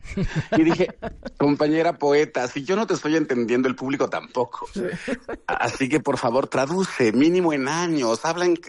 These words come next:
Speaker 1: habla en castellano, <laughs> en humano", ¿no?
Speaker 2: Sí.
Speaker 1: Y, y,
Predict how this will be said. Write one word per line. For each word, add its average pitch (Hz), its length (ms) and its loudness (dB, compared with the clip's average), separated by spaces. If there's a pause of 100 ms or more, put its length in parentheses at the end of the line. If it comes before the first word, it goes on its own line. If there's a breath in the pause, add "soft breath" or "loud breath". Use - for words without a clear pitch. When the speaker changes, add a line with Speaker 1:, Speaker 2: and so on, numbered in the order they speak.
Speaker 1:
habla 135 220 0
en 170 100 6
castellano, - 880 -4
<laughs> - 160 -4
en 131 100 2
humano", 147 680 0 (380 loud breath)
¿no? 143 300 2 (380 loud breath)
Speaker 2:
Sí. - 120 -6 (280)
Speaker 1:
Y, 156 40 -6
y, - 260 -12